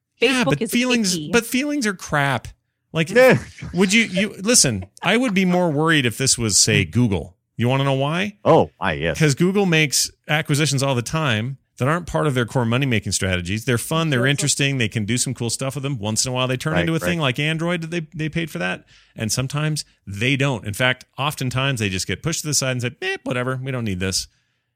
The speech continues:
Speaker 1: And I don't think they'd have had the kind of lifespan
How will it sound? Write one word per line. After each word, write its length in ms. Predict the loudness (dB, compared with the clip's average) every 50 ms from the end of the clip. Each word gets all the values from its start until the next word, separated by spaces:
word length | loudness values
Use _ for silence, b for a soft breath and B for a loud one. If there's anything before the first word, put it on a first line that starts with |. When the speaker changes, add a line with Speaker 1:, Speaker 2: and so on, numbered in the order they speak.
| _ _ _ -4
Speaker 1:
And 200 | -2 -2 -2 0
I 300 | 0 0 2 2 2 2
don't 540 | 0 -2 -8 -4 0 2 2 2 2 -2 -6
think 300 | -8 -4 -4 -2 -2 0
they'd 160 | 0 0 2
have 120 | 2 2
had 140 | 2 0 0 0
the 60 | -2
kind 220 | -2 0 0 0
of 60 | -2
lifespan 680 | -2 0 2 2 2 0 0 0 0 0 0 -2 -4 -8